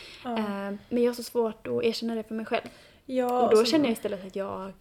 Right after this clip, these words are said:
Speaker 2: suger typ. <laughs> Jag är inte tillräckligt smart.
Speaker 1: Nej, men s-, för
Speaker 2: Men,
Speaker 1: så har jag också
Speaker 2: ah.
Speaker 1: känt nu. Det var ju därför jag blev sjukskriven, för jag
Speaker 2: Mm.
Speaker 1: hängde ju inte med. Alltså, jag
Speaker 2: Nej.
Speaker 1: mådde, ja, okej,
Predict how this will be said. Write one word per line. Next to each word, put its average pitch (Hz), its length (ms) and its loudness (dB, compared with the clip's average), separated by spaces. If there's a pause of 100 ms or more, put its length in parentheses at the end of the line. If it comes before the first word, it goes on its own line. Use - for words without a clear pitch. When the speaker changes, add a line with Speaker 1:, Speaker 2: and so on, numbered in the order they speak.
(200)
Speaker 2:
suger 208 640 -6
typ. 311 300 0 (340)
<laughs> 440 480 6
Jag 233 160 0
är 233 40 2
inte 226 120 -4
tillräckligt 220 460 -2
smart. 233 640 -2 (220)
Speaker 1:
Nej, 277 100 2
men 277 80 0
s-, 277 120 -2
för 254 80 -2
Speaker 2:
Men, 233 160 4
Speaker 1:
så 226 220 4
har 370 140 6
jag 214 100 4
också 240 180 0
Speaker 2:
ah. 233 160 4
Speaker 1:
känt 226 380 -2
nu. 214 420 -2
Det 226 120 2
var 226 80 4
ju 226 60 4
därför 226 300 2
jag 247 100 6
blev 202 120 -2
sjukskriven, 214 640 -6
för 202 100 -8
jag 196 120 -2
Speaker 2:
Mm. 247 160 0
Speaker 1:
hängde 208 160 0
ju 196 60 -2
inte 196 160 -4
med. 285 320 0
Alltså, 254 180 4
jag 233 120 8
Speaker 2:
Nej. 240 60 6 (100)
Speaker 1:
mådde, 226 380 2
ja, 180 240 -2
okej, - 340 -8